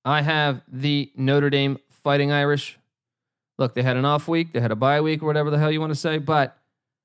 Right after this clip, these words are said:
uh, they got, they got a win against Michigan. That's prob-, that's better than anything Alabama has right now.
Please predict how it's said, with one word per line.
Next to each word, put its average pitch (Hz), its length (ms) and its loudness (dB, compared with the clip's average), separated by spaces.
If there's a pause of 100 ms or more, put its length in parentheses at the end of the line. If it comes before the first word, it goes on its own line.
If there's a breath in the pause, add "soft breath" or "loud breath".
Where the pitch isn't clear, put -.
(480)
uh, 147 460 4 (2000)
they 165 100 -2
got, 160 300 -2 (340)
they 175 80 -4
got 165 140 0
a - 20 0
win 165 160 0
against 147 220 -4
Michigan. 135 480 -4 (160)
That's 131 160 -6
prob-, 139 340 -4
that's 135 160 -6
better 147 220 -2
than 139 140 0
anything 135 280 -2
Alabama 120 340 -2
has 98 240 -6
right 64 140 -10
now. 64 200 -14